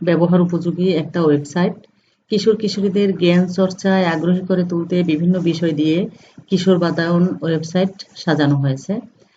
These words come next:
দেশের যে কোনো প্রান্ত থেকে কিশোর কিশোরীরা এই ওয়েবসাইটে প্রবেশ করে একাডেমিক পাঠ, জীবন দক্ষতা অর্জন, প্রিয় লেখকের বই পড়ার সুযোগ,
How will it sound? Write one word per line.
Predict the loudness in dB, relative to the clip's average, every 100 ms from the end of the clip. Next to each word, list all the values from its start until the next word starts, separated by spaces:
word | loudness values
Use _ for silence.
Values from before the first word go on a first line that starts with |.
| _ _
দেশের | 2 4 2 2
যে | 2
কোনো | 2 -2 -4
প্রান্ত | 0 0 0 -4
থেকে | -4 -2 0 -2
কিশোর | -4 -6 -2 -2
কিশোরীরা | -2 -2 0 2 2 0
এই | 0 0 2
ওয়েবসাইটে | 2 0 0 -2 -2 -2
প্রবেশ | -2 -2 -2 -2
করে | -2 0
একাডেমিক | 0 -2 -2 0 0 -2
পাঠ, | -2 0 0 0 -6 -16 _ _ _ 0
জীবন | 2 4 4
দক্ষতা | 2 0 -2 0
অর্জন, | 0 -2 0 0 -2 -12 _ _
প্রিয় | 4 4
লেখকের | 4 0 -2 -4 -2
বই | -2 0
পড়ার | 0 0 -2
সুযোগ, | -4 -2 2 2 0